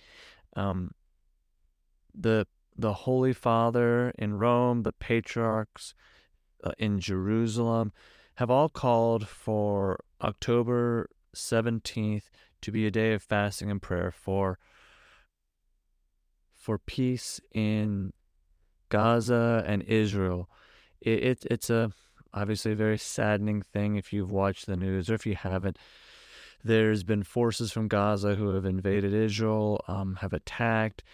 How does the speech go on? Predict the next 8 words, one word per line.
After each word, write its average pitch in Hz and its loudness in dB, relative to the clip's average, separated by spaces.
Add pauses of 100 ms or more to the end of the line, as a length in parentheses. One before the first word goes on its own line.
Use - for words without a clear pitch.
(380)
ha-, 98 -2
have, 98 0
have 95 -2 (260)
committed 143 0
some 120 -2
very 107 0 (200)
horrendous, 104 -2 (200)
um, 95 -4